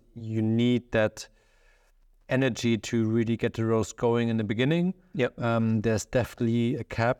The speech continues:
Speaker 2: where you, you have to start, but, um, like, for all our espressos are now fifteen kilo, like, maximum capacity of the machine to be
Speaker 1: Yeah.
Speaker 2: more, more efficient. Um, and I found that the coffee's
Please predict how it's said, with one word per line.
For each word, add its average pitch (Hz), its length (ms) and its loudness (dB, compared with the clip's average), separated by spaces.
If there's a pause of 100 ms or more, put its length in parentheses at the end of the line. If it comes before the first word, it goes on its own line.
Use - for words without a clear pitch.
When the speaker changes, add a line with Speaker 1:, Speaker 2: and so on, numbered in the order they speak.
(120)
Speaker 2:
where 117 200 0
you, 110 160 0
you 113 440 0
have 110 180 -2
to 104 100 -10
start, 120 460 2
but, - 320 -2
um, 104 420 0 (800)
like, 98 100 -2
for 110 180 -2
all 107 140 4
our 98 180 4
espressos 95 520 -4
are 107 80 -2
now 101 140 -2
fifteen 110 360 -4
kilo, 107 280 -2
like, 101 280 -2
maximum 104 460 0
capacity - 480 -6
of 98 140 -4
the 107 60 -2
machine 104 420 0
to 107 100 -4
be 107 140 0
Speaker 1:
Yeah. 110 80 2
Speaker 2:
more, 107 380 2
more 107 240 0
efficient. 104 520 -2 (560)
Um, 98 640 0
and 107 260 -4 (640)
I 113 200 2 (380)
found 107 520 2
that 104 160 0
the 104 260 0 (180)
coffee's - 800 -4